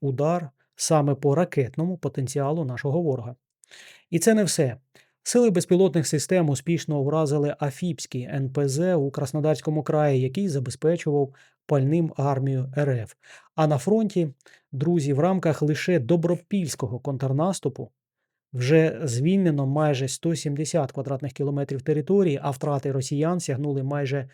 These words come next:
три тисячі осіб. Також за останню добу знищено майже тисячу окупантів, декілька танків, бронетехнік. Тобто Збройні Сили України просто,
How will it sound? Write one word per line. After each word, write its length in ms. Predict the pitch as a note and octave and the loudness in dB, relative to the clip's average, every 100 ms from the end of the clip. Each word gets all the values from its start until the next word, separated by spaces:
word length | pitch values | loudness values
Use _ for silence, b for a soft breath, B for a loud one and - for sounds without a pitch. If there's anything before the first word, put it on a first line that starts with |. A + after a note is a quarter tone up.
| b b - | b b -2
три 180 | E3 F#3+ | 0 2
тисячі 600 | E3 B2+ C#3 - D3 - B - | 0 -4 -6 -8 -10 -12 B -4
осіб. 460 | D#3 D3+ C#3 A2 _ _ _ _ _ _ _ _ _ _ _ - | -2 -2 -6 -8 _ _ _ _ _ _ _ _ _ _ _ -2
Також 380 | D#3+ F#3 D3+ A#2 | 0 4 4 4
за 200 | C3+ C#3 | 4 2
останню 640 | - D3 - D#3 B2 A#2+ | 2 0 0 0 0 -2
добу 380 | A#2+ C#3+ E3+ G3 | -2 0 0 0
знищено 800 | B2+ E3 E3 D3 C#3 C3+ B2+ C3 D3 | 0 -2 -4 -6 -4 -4 -6 -8 -8
майже 500 | C#3 D#3+ D#3 C3+ C#3 | -4 0 0 -2 -4
тисячу 580 | - F3 - B2+ - - | -4 -6 -6 -10 -12 -10
окупантів, 760 | C3+ C#3 - F#3+ F#3 E3 D3+ - b - | -6 -4 0 2 2 0 -4 -6 b -6
декілька 500 | C#3 D#3+ C#3 B2+ B2+ | 0 0 0 -4 -6
танків, 460 | - F#3 F3 C#3 B2 | 0 0 2 -2 -4
бронетехнік. 760 | C#3 C#3 D3 F#3+ E3 D3 B2+ _ _ _ _ _ _ _ _ - | -4 -4 -2 0 0 -2 -10 _ _ _ _ _ _ _ _ -2
Тобто 300 | E3+ - B2+ | -2 0 -4
Збройні 360 | A2 E3 D3 | 0 0 0
Сили 200 | - D3 | 2 2
України 440 | D#3 F3 F#3+ F#3+ D3 | 2 2 0 0 -2
просто, 440 | D3 C#3 C#3+ | -2 -4 -4